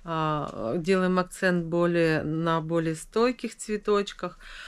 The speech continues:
Вот, в общем, а, и клиенту я при-, э, я сказала, что, а, при следующей покупке у вас будет скидка пятьдесят процентов. Всё, а, клиент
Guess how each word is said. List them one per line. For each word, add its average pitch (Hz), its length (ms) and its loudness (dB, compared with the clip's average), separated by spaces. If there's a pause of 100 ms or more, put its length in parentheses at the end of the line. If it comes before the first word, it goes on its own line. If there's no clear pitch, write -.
(680)
Вот, 190 340 2
в 185 60 -2
общем, 185 380 0
а, 185 420 4
и 247 140 2
клиенту 220 680 4
я 190 320 4
при-, 175 260 -6
э, 180 260 0
я 170 440 2
сказала, 190 720 2
что, 185 540 -2
а, 170 440 0
при 190 120 -4
следующей 175 480 -2
покупке - 680 -2
у 170 80 -2
вас 160 340 0
будет 160 520 -10
скидка - 500 -10
пятьдесят 151 560 -6
процентов. 147 560 -8 (800)
Всё, 156 420 -6 (140)
а, 156 300 -6
клиент 185 460 0